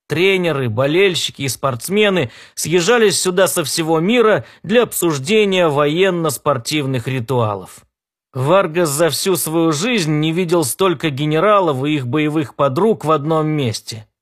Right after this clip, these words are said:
Здесь собрались все соратники Гетта, выигравшие войну за установление военного положения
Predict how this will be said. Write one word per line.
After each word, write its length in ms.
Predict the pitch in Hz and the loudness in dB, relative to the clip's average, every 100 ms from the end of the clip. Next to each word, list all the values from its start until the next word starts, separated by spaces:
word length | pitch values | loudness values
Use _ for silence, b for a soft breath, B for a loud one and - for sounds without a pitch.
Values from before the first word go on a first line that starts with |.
| _ | _
Здесь 360 | 151 143 233 208 | -6 0 0 0
собрались 540 | - 185 185 196 190 | 0 2 2 2 0
все 300 | - - 196 | -2 -2 0
соратники 640 | - 180 180 175 160 143 147 | 2 2 2 0 -2 -4 -4
Гетта, 500 | 131 170 220 - 170 | 0 2 2 2 0
выигравшие 760 | 131 170 170 165 135 - 156 | 2 2 2 0 -2 -2 0
войну 460 | 143 139 139 151 170 | 2 2 0 0 -2
за 180 | 135 143 | -2 -2
установление 920 | 127 - 139 135 135 170 165 151 143 | -2 -2 -2 -2 0 -2 -2 0 0
военного 640 | 127 139 147 143 135 123 | 0 0 0 -2 -2 -2
положения 880 | 113 127 127 123 175 190 170 160 123 | -2 -2 -2 -2 0 0 0 0 -2